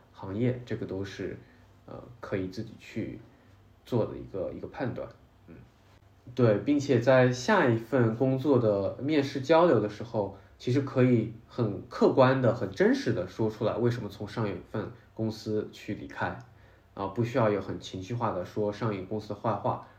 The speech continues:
而是把一些比较实际的情况说出来就 OK 了。那其实，呃，大家都会理解，啊，裁员它就是这么一个逻辑，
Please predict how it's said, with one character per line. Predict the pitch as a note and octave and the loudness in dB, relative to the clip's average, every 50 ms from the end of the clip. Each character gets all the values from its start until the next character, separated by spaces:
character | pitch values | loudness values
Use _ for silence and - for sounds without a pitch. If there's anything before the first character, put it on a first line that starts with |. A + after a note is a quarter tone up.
| - _ _ | -20 _ _
而 | F#2+ F#2+ F#2+ | -10 -10 -8
是 | - - A#2+ | -6 -6 -6
把 | - - F#2+ - F2 | -4 -4 -4 -4 -6
一 | G2 | -10
些 | - - G#2+ G2+ G2 G2 G2 G2 - - - - - - - - - | -10 -6 -4 -2 -2 -2 -4 -6 -10 -14 -20 -20 -20 -20 -20 -14 -10
比 | A2 F#2 | -6 -4
较 | G2 F#2+ | -4 -4
实 | - - G#2 F#2+ | -4 -6 -6 -6
际 | A#2 A2 | -4 -4
的 | - | -4
情 | - - F2+ | -6 -10 -8
况 | A2 A2 G#2+ | -6 -6 -6
说 | - - C#3 D3 | -2 -2 -2 -2
出 | C#3+ - | 0 0
来 | C#3+ - - | -2 -2 -2
就 | - C#2 | -4 -6
OK | E2 G2+ - - G#2+ G#2 | -6 -6 -4 0 0 2
了。 | G2+ F#2 F#2 - - - - - - _ _ - | 2 0 -2 -4 -10 -18 -20 -20 -20 _ _ -8
那 | G#2+ G2+ | -6 -6
其 | - - A2 | -2 -2 -4
实， | G#2 - - F#2+ F#2 F#2 F2+ - - - _ _ _ - - | -2 -2 -2 -2 0 -2 -2 -6 -12 -20 _ _ _ -20 -14
呃， | - F2+ - - - - - | -12 -12 -12 -12 -14 -8 -4
大 | - G#2+ | -2 0
家 | G2+ G2+ | 0 0
都 | - A2+ A2+ | 0 0 0
会 | - B2 A2 G2+ G2 | 4 4 4 4 2
理 | G2 G2 A2 E3 | 0 -2 -4 -4
解， | F3 - - - A#1 - - - - | 0 2 2 2 2 -2 -8 -14 -14
啊， | - - - - - - | -12 -10 -10 -10 -12 -14
裁 | - - - G2 | -8 -4 -2 0
员 | G2+ F#2+ E2+ D#2+ E2+ | 2 2 0 -2 -4
它 | F#2 - F#2+ F#2 | -6 -6 -6 -4
就 | - A2 G2+ | -2 -2 -2
是 | G2+ G2 | -2 -4
这 | F2+ G2+ | -6 -4
么 | F#2 F2+ | -4 -4
一 | E2+ | -4
个 | - | -4
逻 | - - B1 C2 - | -6 -6 -6 -6 -6
辑， | - A2 G2 - - | -4 -4 -4 -4 -4